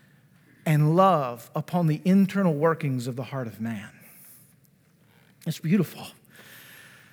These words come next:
It was really different to be forced into something against one's will. It's another thing to be wooed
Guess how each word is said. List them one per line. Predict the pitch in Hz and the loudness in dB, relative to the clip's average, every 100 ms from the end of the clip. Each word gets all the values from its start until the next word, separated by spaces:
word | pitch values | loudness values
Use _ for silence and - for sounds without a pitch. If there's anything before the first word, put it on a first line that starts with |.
| _ _ _ - | _ _ _ -6
It | |
was | 226 202 | -2 0
really | 247 202 | 4 4
different | 143 226 - 208 160 | 6 4 4 2 4
to | |
be | 160 156 | 2 0
forced | - 226 254 202 120 - - - - - - - - - - - | 0 2 6 4 2 -2 -2 -2 -8 -10 -14 -18 -18 -18 -12 4
into | 208 226 240 | 6 8 6
something | - 247 202 214 185 | 4 2 2 4 4
against | 147 220 226 - | 4 4 4 0
one's | 185 196 170 | 2 4 4
will. | 156 240 220 | 4 6 6
It's | 185 | 4
another | 185 240 | 4 4
thing | 226 214 | 4 4
to | 180 | 4
be | 175 | 4
wooed | 151 151 175 165 123 127 | 2 2 4 4 0 -6